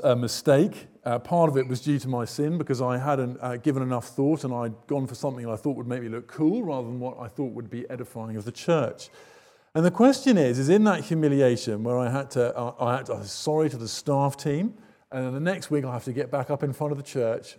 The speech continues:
and just keep doing the kids' slots or whatever it was I was doing. How do you bounce back from these errors, mistakes, and shame?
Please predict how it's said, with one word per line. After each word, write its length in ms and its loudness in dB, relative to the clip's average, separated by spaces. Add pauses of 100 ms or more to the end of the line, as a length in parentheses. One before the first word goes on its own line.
and 80 -12
just 160 -12
keep 260 -4
doing 260 -2
the 80 -8
kids' 300 -4
slots 340 -6
or 40 -12
whatever 320 0
it 60 -2
was 220 -4
I 120 -4
was 180 -4
doing. 480 0 (800)
How 220 4
do 100 0
you 160 6
bounce 380 4
back 340 4
from 220 0
these 480 2
errors, 460 0
mistakes, 760 -2
and 200 -8
shame? 720 -6